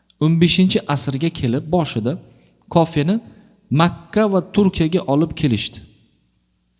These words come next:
Hatto, e, Yamanda Moha degan joy bor.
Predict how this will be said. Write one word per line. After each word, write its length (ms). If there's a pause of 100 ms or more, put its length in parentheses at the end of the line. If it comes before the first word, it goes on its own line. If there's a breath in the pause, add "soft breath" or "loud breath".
(160)
Hatto, 440 (1300 soft breath)
e, 80 (160)
Yamanda 540 (1120)
Moha 580
degan 280
joy 200
bor. 200